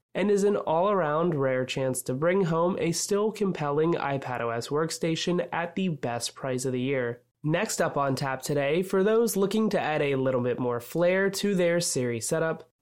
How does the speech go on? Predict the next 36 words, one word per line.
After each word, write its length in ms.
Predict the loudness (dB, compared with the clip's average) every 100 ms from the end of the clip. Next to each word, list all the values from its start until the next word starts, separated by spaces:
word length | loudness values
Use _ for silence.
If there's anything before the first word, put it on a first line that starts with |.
| -2
Amazon 440 | 2 4 4 4
is 120 | 4
offering 480 | 2 0 0 2 2
the 160 | 2 0
very 280 | 0 0 -2
first 340 | -2 -4 -4
chance 300 | -4 -2 -2
to 120 | -4
save 420 | 0 2 2 0 0
on 240 | 0 2 2
the 140 | 2
recently 600 | 0 0 0 0 0 0
refreshed 680 | 0 -2 -4 -4 -4 -8 -10 _ _ _
Eve 340 | 0 0 0
Flare 420 | 0 2 2 2 0
Portable 340 | 0 0 2
Home 220 | 2 0
Kit 200 | 0 -2
Lite. 320 | -2 -2 -4 _ _ _
Just 360 | 0 0 0 -2
updated 520 | -2 0 2 0 0
back 300 | -2 -2 -2
in 220 | -2 2
May 480 | 2 2 2 2 -2 _ -2
with 160 | 0 2
the 120 | 2
newer 400 | 4 4 4 2
Thread 540 | -2 -4 0 2 0
connectivity 560 | 0 -2 0 0 0 0
standard, 540 | 0 2 4 2 0 -10 _ _ _ -6
the 80 |
price 320 | 0 2 2 0
now 120 | 0
drops 340 | 0 -2 -2
down 300 | 0 0 0
to 280 | 0 -2 -2